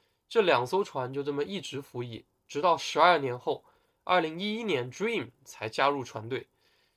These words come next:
那二零一二年 Fantasy 进行了首航，那同时 Fantasy 也是最符合迪士尼当下的这个理念的最大最豪华的船只。那二零二三年呢，Disney Wish 终于，终于这个下水了啊，成为了这个新一代里面最大最豪华的船只。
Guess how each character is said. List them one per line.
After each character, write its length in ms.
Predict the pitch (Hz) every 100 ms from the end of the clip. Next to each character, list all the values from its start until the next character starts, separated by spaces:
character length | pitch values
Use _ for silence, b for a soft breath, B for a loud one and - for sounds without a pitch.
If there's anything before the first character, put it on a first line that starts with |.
| _
那 80 | 165
二 180 | 165 202
零 160 | 175 180
一 100 | 220
二 160 | 202
年 160 | 151 143
Fantasy 540 | - 220 277 233 107
进 180 | 104 143
行 120 | 135
了 100 | 131
首 180 | - 107
航， 280 | 104 101 117 _ _ _
那 140 | 185
同 220 | 180 156 190
时 160 | 180
Fantasy 480 | 170 208 214 - 123
也 80 | 120
是 100 | 143
最 200 | 208 170
符 340 | - - 107
合 380 | 98 - 113 151 b b b b
迪 100 | -
士 120 | 156 175
尼 160 | 147
当 180 | 143 160
下 180 | 165 151
的 80 | 123
这 120 | 135
个 100 | 127
理 160 | 117 98
念 220 | 147 151
的 120 | 120
最 200 | - 165
大 220 | - 156
最 140 | - 143
豪 180 | - 120
华 180 | -
的 60 | 113
船 240 | 120 117
只。 240 | 110 131 - _ _ _ _ _
那 80 | 165
二 220 | 190 196
零 160 | 165 170
二 120 | 196
三 340 | - 214 226
年 180 | 196 139
呢， 200 | 131 127 _ _ _
Disney 380 | - 208 202 175
Wish 400 | 180 196 - - - _ _ -
终 220 | 170 156
于， 100 | 139
终 380 | - - 175 151
于 80 |
这 80 | 139
个 80 | 143
下 180 | 135 147
水 160 | -
了 120 | 101 -
啊， 160 | 113
成 240 | 113 131 151
为 100 | 151
了 100 | 139
这 120 | 147
个 60 |
新 260 | 143 - 202
一 60 | 170
代 180 | 147
里 120 | 127 120
面 160 | 123
最 260 | - 196 160
大 200 | 185 127
最 140 | 147
豪 120 | 127
华 140 | 120 123
的 60 |
船 220 | 120 131 113
只。 200 | -